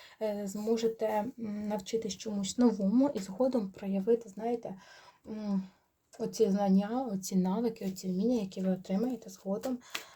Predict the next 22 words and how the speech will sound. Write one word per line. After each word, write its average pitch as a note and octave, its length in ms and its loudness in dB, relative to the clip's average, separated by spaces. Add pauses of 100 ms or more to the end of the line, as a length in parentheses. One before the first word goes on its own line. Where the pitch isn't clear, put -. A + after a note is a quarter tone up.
на F#3+ 340 4
ту-, G3+ 200 -6
для G3 160 0
того, A#3+ 220 6
щоб G#3 300 -4
заробити, F#3+ 800 0 (400)
заробляти G#3+ 500 2
в G#3+ 40 -4
майбутньому G3+ 520 0
якісь G3 260 -2
кошти. A#3+ 460 -6 (1900)
Сімірка B3 440 0
мечів G#3 480 -4
вказує B3 680 4
вам, B3 240 2
щоб - 300 -4
ви A#3 60 -4
були A3 300 6
більш A3+ 400 0
обачніші G#3 680 -4
і G#3 40 -6
обережніші. F#3+ 840 -2